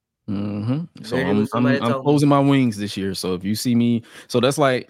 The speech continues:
Speaker 1: and it's like, you also gotta take the leap because you know how I edit my videos.
Speaker 2: Mm-hmm.
Speaker 1: I have to take that leap to accept that everybody don't edit their videos like I do.
Speaker 2: Exactly.
Speaker 1: So it's like,
Speaker 2: Exactly.
Speaker 1: basically, I'm going to put all my faith into this editor or editors to
Speaker 2: Mm-hmm.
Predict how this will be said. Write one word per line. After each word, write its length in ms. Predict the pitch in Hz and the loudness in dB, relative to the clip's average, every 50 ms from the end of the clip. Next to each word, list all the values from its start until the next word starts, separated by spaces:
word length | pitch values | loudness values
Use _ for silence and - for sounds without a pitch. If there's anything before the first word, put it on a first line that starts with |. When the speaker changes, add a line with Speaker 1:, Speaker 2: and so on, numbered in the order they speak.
| _ _ _ | _ _ _
Speaker 1:
and 120 | 127 131 | 0 0
it's 120 | 269 143 160 | 0 2 2
like, 180 | 165 156 135 | 0 0 0
you 180 | 143 156 147 156 | -2 -2 0 0
also 180 | 151 151 160 135 | 0 0 -2 -2
gotta 160 | 139 127 117 | -2 -2 -2
take 200 | - - 135 - | -2 -4 -4 -4
the 80 | - 107 | -4 -2
leap 160 | 123 135 117 | -2 -2 -4
because 200 | - - 123 110 | -4 -4 -4 -4
you 80 | 147 190 | -2 0
know 140 | 202 190 147 | 0 0 0
how 120 | 147 123 127 127 | 0 0 0 0
I 80 | 90 | -2
edit 160 | 98 101 85 87 | -4 -6 -8 -8
my 140 | 85 87 | -10 -10
videos. 540 | - - - 50 50 50 - - - - - - | -12 -12 -14 -16 -16 -16 -18 -20 -20 -20 -14 -8
Speaker 2:
Mm-hmm. 360 | 160 151 139 131 127 127 135 | -6 -4 -4 -4 -4 -2 -2
Speaker 1:
I 40 | 131 | 0
have 200 | 139 160 156 131 | 0 0 0 -2
to 80 | 135 117 | -4 -6
take 280 | - - 139 135 - | -4 -4 -4 -4 -4
that 160 | 131 120 104 | -4 -6 -4
leap 220 | 101 113 127 120 - | -4 -4 -4 -4 -4
to 120 | - 110 101 | -4 -6 -6
accept 300 | 82 - - 127 113 82 | -6 -6 -6 -6 -6 -6
that 100 | 80 67 | -8 -8
everybody 360 | 98 104 104 90 92 92 90 | -8 -8 -6 -6 -6 -6 -8
don't 160 | 90 82 - | -8 -10 -8
edit 160 | 101 98 92 80 | -8 -8 -8 -8
their 100 | 92 90 | -10 -10
videos 340 | 87 90 82 87 82 80 - 71 | -10 -12 -10 -10 -12 -12 -14 -16
like 140 | 73 - - | -16 -16 -16
I 40 | 60 | -16
do. 80 | - - _ _ | -16 -18 _ _
Speaker 2:
Exactly. 720 | - 117 123 127 - - - 113 120 120 120 117 110 98 - _ _ _ | -6 -4 -4 -4 -4 -6 -4 -4 -4 -4 -4 -6 -10 -12 -12 _ _ _
Speaker 1:
So 300 | - - - 123 110 104 | -8 -4 -2 0 0 0
it's 100 | 110 110 127 | -2 -2 -2
like, 140 | 120 113 107 | -2 -2 -2
Speaker 2:
Exactly. 160 | 110 110 127 | -2 -2 -2
Speaker 1:
basically, 760 | 131 - 135 120 131 127 123 120 117 117 113 110 107 101 - _ - | -4 -4 -6 -4 -2 -2 0 0 -2 -2 -2 -2 -4 -6 -10 _ -4
I'm 120 | 113 120 117 | -4 -2 0
going 260 | 120 123 120 120 117 | 0 0 -2 -2 -4
to 680 | - 131 120 113 113 110 110 104 101 98 98 95 - - _ _ _ _ _ _ _ _ _ | -4 -4 -4 -4 -4 -4 -4 -6 -6 -8 -8 -12 -14 -18 _ _ _ _ _ _ _ _ _
put 160 | - 151 135 - | -2 -2 0 0
all 160 | 120 123 120 | 0 0 2
my 180 | 120 113 107 107 | 0 0 -2 -4
faith 360 | - - 120 110 107 101 - _ | -6 -6 -4 -4 -4 -6 -8 _
into 240 | - 113 107 - 117 | -10 -8 -8 -6 -6
this 180 | 107 104 92 - - | -8 -8 -8 -8 -10
editor 420 | 101 98 95 87 87 87 87 92 - _ _ _ _ _ | -10 -8 -8 -8 -8 -8 -10 -10 -14 _ _ _ _ _
or 160 | - 104 92 - | -8 -6 -6 -6
editors 680 | - 110 101 104 95 95 87 85 80 87 87 - - - _ _ _ _ _ - | -6 -6 -6 -6 -4 -4 -6 -6 -6 -8 -12 -14 -16 -18 _ _ _ _ _ -8
to 100 | - 101 | -6 -4
Speaker 2:
Mm-hmm. 360 | - - - - 127 120 | -2 -2 -2 -4 -4 -6